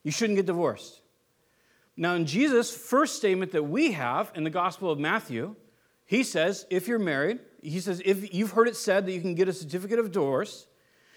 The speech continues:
but then he says, "If you exercise that right and you divorce your spouse, you give her that certificate of divorce,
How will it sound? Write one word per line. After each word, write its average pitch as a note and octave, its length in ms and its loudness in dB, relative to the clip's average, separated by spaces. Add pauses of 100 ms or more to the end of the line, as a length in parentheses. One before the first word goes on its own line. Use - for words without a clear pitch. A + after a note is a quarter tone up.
(140)
but D#3+ 140 0
then A#3+ 120 4
he B3+ 80 4
says, F3 460 0 (380)
"If G3+ 240 2
you G3+ 420 0
exercise A3 840 2
that B2+ 440 -2
right B2 420 -2 (640)
and E3+ 180 2
you G#3 120 2
divorce G#3+ 560 4
your B3 100 -2
spouse, D3+ 680 -2
you D#3 100 -4
give F#3 220 2
her G#3+ 40 4
that G#3 140 6
certificate G3+ 460 -2
of G#3 80 2
divorce, F3 680 -2